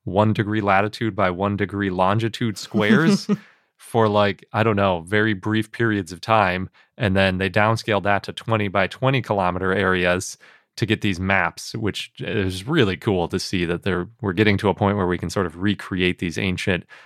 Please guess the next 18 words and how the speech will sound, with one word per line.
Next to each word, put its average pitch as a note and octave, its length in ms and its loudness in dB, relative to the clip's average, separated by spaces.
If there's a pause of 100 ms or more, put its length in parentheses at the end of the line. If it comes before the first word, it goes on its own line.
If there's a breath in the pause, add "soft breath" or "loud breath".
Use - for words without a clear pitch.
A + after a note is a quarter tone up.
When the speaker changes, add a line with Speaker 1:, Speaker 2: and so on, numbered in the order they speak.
(220 loud breath)
Speaker 1:
areas G2+ 460 0
in F#2 80 -4
terms G2 260 -2
of E2+ 200 -6
what G2 200 -2
kind G2+ 140 -2
of F2 80 -4
rainfall G2 540 2
and F2 80 -4
what F#2 80 -6
kind F#2 140 0
of E2 60 -6
temperature - 460 -2
they D#2+ 140 -4
had. E2+ 380 -2
Speaker 2:
Mm-hmm. D#3 360 2
Speaker 1:
Super D3+ 440 4
amazing. F#2 500 0